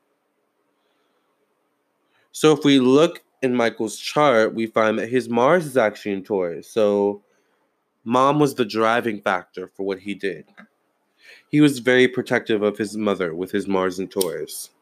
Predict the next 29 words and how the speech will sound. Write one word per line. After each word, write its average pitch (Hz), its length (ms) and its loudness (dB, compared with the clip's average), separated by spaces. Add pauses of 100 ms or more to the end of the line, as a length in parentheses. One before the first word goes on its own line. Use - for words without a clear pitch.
(120)
even 110 220 0
as 104 200 2
a 104 40 2
young 92 220 2
child. 85 460 -4 (3750)
So 135 160 2
I 135 60 6
wouldn't 165 180 4
be 160 100 4
surprised 139 520 0
if, 135 100 2
as 117 180 2
a 117 60 2
young 107 240 2
child, 101 640 0 (1200)
if 120 180 0
and 120 200 0
when 107 360 2
Michael 104 280 0
Jackson 101 420 0
did 101 200 -4
see 107 220 -4
his 101 180 -2
mother 101 240 0
getting 98 560 -2
abused 113 800 2 (120)
by 98 360 2
Joe 98 260 -2
Jackson, 95 720 -4